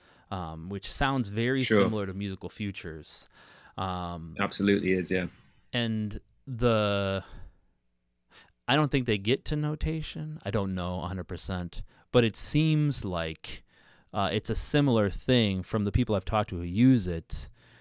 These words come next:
Speaker 1: Like, the engagement's there right away. Students are having fun making music, but, like, the higher level learning is an extra thing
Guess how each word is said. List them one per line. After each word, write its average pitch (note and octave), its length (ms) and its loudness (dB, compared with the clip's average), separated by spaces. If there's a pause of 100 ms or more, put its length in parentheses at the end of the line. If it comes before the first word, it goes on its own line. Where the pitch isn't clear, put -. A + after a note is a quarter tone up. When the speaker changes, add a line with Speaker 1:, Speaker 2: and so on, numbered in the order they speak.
(240)
Speaker 1:
Like, F2 460 -4 (1120)
the B2 320 4
engagement's A#2 560 2
there G2 160 2
right F2+ 160 0
away. E2+ 300 -2
Students C#3 340 4
are G#2+ 60 -2
having G2+ 200 -2
fun G2 240 -8
making F#2 340 -10
music, F#2 500 -6 (360)
but, A#2+ 160 2
like, A2 300 0
the A2+ 80 -2
higher B2 460 2
level G2+ 480 0
learning A2+ 540 0
is G#2+ 220 -4
an G2+ 100 -8
extra - 440 -10
thing - 1040 -6